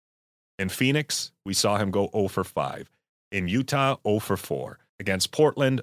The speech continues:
oh for two. He finally knocked down a couple threes in the first quarter against the Timberwolves last game, and right back to the oh for column tonight, oh for four. So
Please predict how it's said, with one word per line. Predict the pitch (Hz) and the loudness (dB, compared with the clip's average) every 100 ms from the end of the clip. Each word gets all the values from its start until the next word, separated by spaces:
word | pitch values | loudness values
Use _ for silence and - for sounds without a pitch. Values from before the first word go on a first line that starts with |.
| _ | _
oh | 107 107 | 2 2
for | - | 2
two. | 85 - 64 - _ | -4 -4 -6 -10 _
He | 123 | -4
finally | 113 151 190 196 170 | 0 2 4 4 4
knocked | 156 151 - | 4 2 2
down | 143 135 | 0 0
a | |
couple | - 131 127 | 2 0 0
threes | 117 120 127 127 | 0 2 2 2
in | 110 | 0
the | 95 | 0
first | - 120 - | 2 0 2
quarter | 120 120 131 127 _ - | 4 4 4 0 _ -4
against | 113 110 - | 2 2 2
the | 98 | 2
Timberwolves | 123 113 113 110 104 101 | 2 2 4 4 2 2
last | 110 123 - | 2 2 0
game, | 131 131 - _ _ - | 0 0 -2 _ _ -2
and | 95 | 2
right | 110 120 - | 4 2 2
back | 110 110 | -2 0
to | 107 | -2
the | 98 | -2
oh | 104 | -2
for | 90 85 | -2 -4
column | 85 87 85 78 | -2 0 0 -2
tonight, | 87 80 73 - _ _ - | -2 -2 -2 -6 _ _ -4
oh | 95 | -4
for | 87 85 | -2 -6
four. | - 67 - | -6 -6 -4
So | - 101 | 0 0